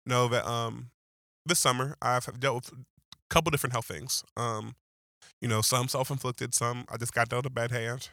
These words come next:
Um, some, you know, hereditary, whatever the case may be. And so that has required me to, you know, get a couple s-,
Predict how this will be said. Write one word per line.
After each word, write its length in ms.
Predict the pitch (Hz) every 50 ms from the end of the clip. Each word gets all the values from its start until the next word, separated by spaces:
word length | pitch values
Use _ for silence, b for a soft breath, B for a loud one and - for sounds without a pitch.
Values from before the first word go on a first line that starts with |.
| - - -
Um, 480 | - 120 120 120 120 117 117 113 117 113 - _ _ _ _ _ _ _ _ _ _ -
some, 200 | - 113 107 -
you 100 | - 123
know, 100 | 117 110
hereditary, 580 | 107 123 117 117 120 - - - 117 117 117 117 - - -
whatever 300 | 123 120 113 113 107 107
the 60 | 113
case 220 | - 117 117 -
may 80 | - 107
be. 200 | 110 107 110 - _ _ _ _ _ - B B B B B B
And 80 | 147 131
so 120 | 160 151
that 160 | 151 180 175 175
has 120 | 165 143
required 460 | 143 143 - - 180 185 190 185 175
me 160 | 160 143 139 135
to, 140 | - 135 117
you 160 | 78 117 120
know, 240 | 113 - 64 117 123 - _ -
get 120 | 127 123
a 60 | 117
couple 260 | - - 123 - 131 - -
s-, 140 | 139 -